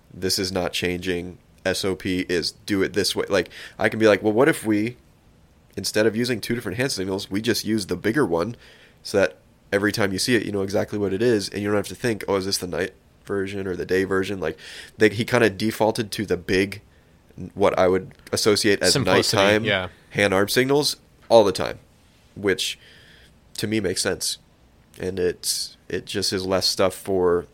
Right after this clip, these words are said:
Speaker 1: the beginner mind to have to take in and memorize. It simplifies it all.
Speaker 2: Yeah.
Speaker 1: And it was really effective. I
Speaker 2: And I
Speaker 1: saw
Speaker 2: think
Speaker 1: him sit down in two hours of class time, and then we were outside, and all those dudes picked it up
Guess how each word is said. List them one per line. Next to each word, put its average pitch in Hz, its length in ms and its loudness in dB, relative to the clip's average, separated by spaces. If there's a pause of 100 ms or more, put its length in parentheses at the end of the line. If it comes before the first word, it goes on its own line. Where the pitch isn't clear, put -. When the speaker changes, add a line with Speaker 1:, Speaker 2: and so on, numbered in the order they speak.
Speaker 1:
the 92 140 -2
beginner 90 420 0
mind 87 380 -2
to 95 100 -6
have 92 240 -4
to 80 360 -2 (120)
take - 240 -4
in 87 140 -2
and 80 100 -6
memorize. 78 480 -4
It - 180 -8
simplifies 73 560 -4
it 76 80 -6
all. 71 220 -4 (120)
Speaker 2:
Yeah. 104 140 -6
Speaker 1:
And 90 120 0
it - 20 0
was 87 160 -4
really 85 180 0
effective. - 540 -4
I - 40 -12
Speaker 2:
And - 80 -4
I 85 40 -2
Speaker 1:
saw 85 220 2
Speaker 2:
think 95 100 2
Speaker 1:
him 92 120 -2
sit 123 260 2
down 104 340 2 (460)
in 87 200 -6
two 104 240 -2
hours 104 360 2
of 92 80 -10
class 92 280 -4
time, 147 300 2
and 95 180 -4
then 101 160 0
we 107 120 0
were 95 200 2
outside, 117 600 0 (360)
and 107 180 -8
all 101 260 -2
those 127 220 -2
dudes 127 320 -4 (760)
picked - 260 -4
it 82 100 0
up - 300 -2